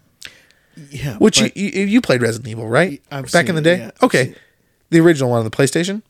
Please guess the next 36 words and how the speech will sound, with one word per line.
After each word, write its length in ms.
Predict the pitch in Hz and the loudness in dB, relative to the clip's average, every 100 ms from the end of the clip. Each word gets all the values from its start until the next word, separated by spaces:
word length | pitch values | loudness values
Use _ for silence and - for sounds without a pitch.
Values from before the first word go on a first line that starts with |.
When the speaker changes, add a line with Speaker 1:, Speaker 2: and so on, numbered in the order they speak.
| - | -10
Speaker 1:
Mm-hmm. 280 | 151 143 180 - - | -6 -4 -6 -6 0
Speaker 2:
Yeah. 180 | 196 | 0
Speaker 1:
Yes. 300 | 127 107 - _ _ | 0 -8 -18 _ _
Speaker 2:
Claustrophobic, 920 | - 151 - - 165 160 180 - 135 131 | -16 -16 -12 0 2 2 0 0 2 2
Speaker 1:
Yeah, 80 | |
did 40 | 120 | 0
it 40 | |
a 20 | 107 | 2
Speaker 2:
third 180 | 143 | 2
Speaker 1:
long 40 | 117 | 2
time 40 | |
Speaker 2:
person, 460 | 143 131 - 135 131 | 0 2 0 -2 -4
Speaker 1:
ago. 80 | 127 | -6
Speaker 2:
tight 240 | - 151 123 | -2 -2 -2
hallways. 720 | - 135 131 127 123 123 120 | 2 4 4 4 2 0 0
You 60 | |
never 140 | 135 151 | 0 2
Speaker 1:
Yep. 40 | |
Speaker 2:
know 80 | 156 | 4
what's 160 | 143 - | 4 2
around 140 | 143 | 0
the 60 | 135 | -2
corner. 440 | - 127 127 120 | -2 -2 -2 -2
Speaker 1:
Yep. 280 | 117 139 - - - _ _ _ - | -6 -12 -16 -20 -20 _ _ _ 0
Speaker 2:
Cool. 300 | 262 247 - _ - | 2 2 0 _ -4
They 100 | 139 | -2
had 260 | 147 196 | 0 -2
some 160 | - 180 | 0 -2
of 40 | |
the 60 | 139 | -2
feeling 300 | - 208 147 | -2 -2 -2
of 40 | |
that 140 | 107 104 | -4 -8
in 60 | |
this. 320 | 117 135 - - _ | -10 -14 -14 -18 _
Speaker 1:
Mm-hmm. 280 | 175 151 196 | -8 -6 -8